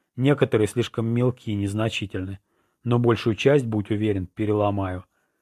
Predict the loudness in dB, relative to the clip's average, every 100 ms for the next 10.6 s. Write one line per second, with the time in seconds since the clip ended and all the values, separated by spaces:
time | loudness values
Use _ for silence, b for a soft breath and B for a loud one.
0 | _ -10 -6 -2 -2 2 0 0 0 0
1 | 0 -4 -6 -10 -14 -16 _ _ _ _
2 | _ _ _ 0 4 4 4 4 6 6
3 | 4 0 -2 -4 -4 -4 -6 -6 -2 0
4 | 0 0 0 0 -2 2 4 2 -2 -2
5 | 0 0 0 -2 -2 -2 0 -4 -10 _
6 | _ _ -8 -4 2 2 4 2 -2 -2
7 | 0 2 2 4 2 0 -2 -2 -2 -4
8 | -2 -2 -2 -2 -2 0 -2 0 2 2
9 | 0 -2 -4 -4 -8 _ _ -2 0 0
10 | -4 -8 -6 -6 -8